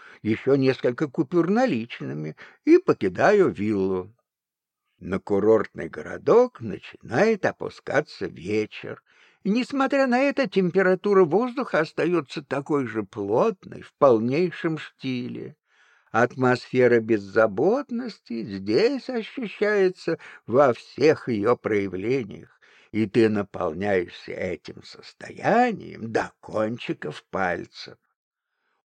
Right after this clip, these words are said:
Узенькая улица заполнена туристами вроде меня,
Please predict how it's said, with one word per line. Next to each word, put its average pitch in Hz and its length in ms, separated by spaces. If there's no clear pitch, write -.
Узенькая 90 640
улица 98 720
заполнена 113 800
туристами 117 720
вроде 113 340
меня, 104 440